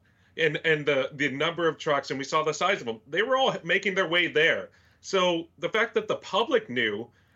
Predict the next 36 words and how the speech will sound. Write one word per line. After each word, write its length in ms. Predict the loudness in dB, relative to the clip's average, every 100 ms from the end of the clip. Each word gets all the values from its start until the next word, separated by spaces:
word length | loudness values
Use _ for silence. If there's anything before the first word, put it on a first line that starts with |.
| _ -2
and, 260 | -2 -4 -6
and 140 | -2
yet 200 | 0 0 -2
the 260 | -4 -4 0
Ottawa 300 | 2 2 0
Police 360 | 0 -2 -2
Force 360 | -2 0 0 -6
seemingly 720 | -8 -6 -6 -2 0 0 -4 _ _ _ -20 -8
disregarded 800 | -6 -4 -4 0 2 4 4 2
any 200 | 2 0
information 560 | -2 -2 -2 -2 -2
that, 240 | 0 -2 -4 -6
uh, 80 | -6
apparently 400 | -4 -4 -4 -2
the 160 | 0
O 100 | 0
P 160 | -2 -8
P 180 | -8 -6
was 160 | -6
sharing 400 | 0 2 2 0
on, 220 | 0 0 -2
uh, 200 | -4 -2
with 140 | -2 0
them 220 | -2 -2
on 220 | -2 -2
intelligence, 800 | -2 -4 -4 0 -2 -2 -6 -4
on, 220 | -6 -6 -10 -20 -20 -4
on 220 | -2 -2
information 720 | -4 -6 -4 -2 -4 -4 -4
that 180 | -2 -2
was 240 | -2 -4 -6
just 240 | -8 -8 _ _
being 360 | -12 -10 -8 -8
disregarded, 640 | -6 -4 -4 -2 0 0 -2
being 320 | -4 -6 -8
ignored. 640 | -12 -6 -4 -2 -2 -6